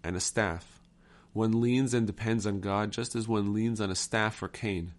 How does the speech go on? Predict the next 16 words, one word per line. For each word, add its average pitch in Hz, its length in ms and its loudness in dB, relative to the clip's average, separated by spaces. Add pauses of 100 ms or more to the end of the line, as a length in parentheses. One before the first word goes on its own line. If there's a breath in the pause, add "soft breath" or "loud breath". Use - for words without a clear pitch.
(640 soft breath)
King 117 220 -2
David 123 300 4
said, 110 420 2 (180)
"God 120 240 4
has 117 140 2
been 113 180 2
my 104 140 2
staff," 98 580 0 (140)
Psalms 87 580 -2
eighteen 101 540 -2
nineteen. 85 540 -4 (500 loud breath)
He 123 140 2
could 117 160 0
lean 127 200 4
on 127 120 4
God 101 460 2